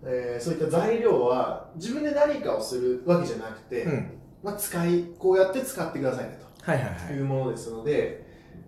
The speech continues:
Speaker 1: まあ、自分で考えて動くというよりは、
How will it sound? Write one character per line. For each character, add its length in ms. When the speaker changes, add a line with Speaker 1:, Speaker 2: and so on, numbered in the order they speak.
Speaker 1:
ま 280
あ、 40
自 180
分 260
で 140
考 80
え 180
て 120
動 200
く 140
と 100
い 160
う 40
よ 100
り 80
は、 520